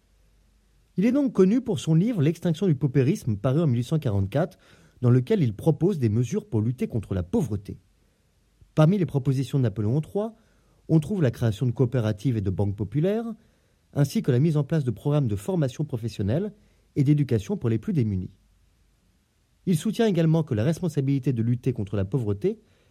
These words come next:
doit être partagée par tous les membres de la société, y compris les riches, qui ont le devoir de faire preuve de générosité et de solidarité envers les plus pauvres. La citation « La pauvreté ne sera plus séditieuse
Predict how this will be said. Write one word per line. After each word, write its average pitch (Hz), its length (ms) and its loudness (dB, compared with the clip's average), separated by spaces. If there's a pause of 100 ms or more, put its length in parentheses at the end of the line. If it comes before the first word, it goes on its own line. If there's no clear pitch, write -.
(320)
doit 147 180 4
être 240 180 -2
partagée 160 400 -2
par - 200 -8
tous - 220 -2
les 214 100 4
membres 185 280 2
de 131 80 -2
la 120 100 2
société, 151 560 -4 (580)
y 233 120 2
compris 160 300 2
les 110 100 2
riches, 135 380 -4 (600)
qui - 140 6
ont - 20 6
le 165 100 6
devoir 139 320 2
de 131 80 0
faire 113 220 -2
preuve 147 180 -2
de 101 100 -2
générosité 127 800 0 (460)
et 123 80 2
de 110 100 2
solidarité 120 600 0
envers 151 240 2
les 127 80 0
plus 98 160 -6
pauvres. - 480 -12 (1600)
La 117 100 2
citation « 156 600 2
La 101 160 0
pauvreté 127 460 0
ne 110 100 0
sera 101 240 -2
plus 104 160 -8
séditieuse 123 760 0